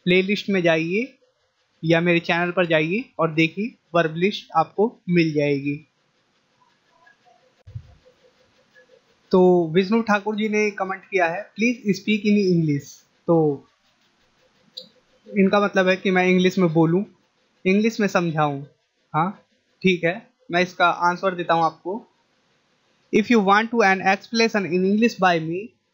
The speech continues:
so I would like to tell you that my videos are from India, which means that there are more people who understand Hindi in this channel। That's why I make videos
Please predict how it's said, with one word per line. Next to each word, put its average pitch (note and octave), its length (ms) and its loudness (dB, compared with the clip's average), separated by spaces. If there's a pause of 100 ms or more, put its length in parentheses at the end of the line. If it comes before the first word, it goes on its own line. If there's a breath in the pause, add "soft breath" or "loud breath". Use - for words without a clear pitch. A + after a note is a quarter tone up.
(380)
so A3 160 4
I G#3 160 4
would G3+ 220 -2
like G3 300 0
to G3 100 0 (100)
tell G3 220 2
you G3+ 120 0 (120)
that F3+ 220 0 (120)
my F#3 60 4 (160)
videos A#3+ 400 -2
are F#3+ 240 2
from F#3+ 280 -2
India, D3+ 340 -2 (400)
which A#3+ 240 0
means G#3 280 2 (120)
that F3 280 0
there A3 220 2 (100)
are F3+ 140 2
more G3+ 220 0
people G3 360 0
who F#3 200 -2
understand G3 680 -2 (440)
Hindi G3+ 300 2 (240)
in G3 220 2
this F3+ 180 -14
channel। D3 380 -4 (360)
That's F3+ 260 2
why F3 160 2 (120)
I F#3 120 2 (100)
make G3 320 0
videos F3+ 340 0